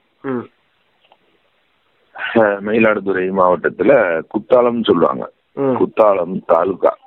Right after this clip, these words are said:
Speaker 2: நமக்கு.
Speaker 1: ம்.
Speaker 2: அஹ், புகழ்பெற்ற, அஹ், தமிழ், அஹ், இந்த, இந்த ஒரு கம்ப ராமாயணம் எழுதிய க-, கம்பர் பிறந்த ஊர்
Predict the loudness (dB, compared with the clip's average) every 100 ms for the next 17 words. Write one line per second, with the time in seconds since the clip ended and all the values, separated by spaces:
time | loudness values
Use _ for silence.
0 | _ _ -2 0 0 -2 -4 _ _ _
1 | -2 0 0 -4 _ _ -12 -12 -4 0
2 | 2 0 2 4 4 4 2 2 2 4
3 | 4 4 4 4 4 2 -2 _ _ _
4 | _ _ -2 0 0 0 0 0 2 4
5 | 6 4 4 2 4 4 4 2 2 0
6 | 2 2 2 0 -4 -8 -4 0 2 2
7 | 0 0 0 0 0 0 0 -2 -2 0
8 | 2 0 0 -2 0 0 0 -2 2 2
9 | 2 -2